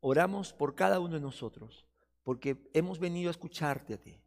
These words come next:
Hemos venido para conocerte, porque en ti está la vida. Y oramos por nuestros amigos que no te conocen, pero que están, Señor,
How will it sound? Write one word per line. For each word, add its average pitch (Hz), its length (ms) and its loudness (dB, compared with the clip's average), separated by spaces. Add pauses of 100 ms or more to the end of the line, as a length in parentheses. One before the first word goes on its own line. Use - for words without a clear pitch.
(340)
Hemos 180 280 0
venido 180 340 2
para 160 220 -2
conocerte, 135 520 -4
porque 131 280 -4
en 139 80 -6
ti 170 120 -4
está 160 220 -4
la 131 100 -4
vida. 98 400 -14 (680)
Y 127 80 2
oramos 160 320 4
por 156 160 -2
nuestros 143 320 -8
amigos 175 400 -4
que 143 480 -8
no 131 200 -4
te 147 120 -6
conocen, 170 680 -4 (320)
pero 139 220 4
que 143 80 -8
están, 165 320 -2
Señor, 160 440 -8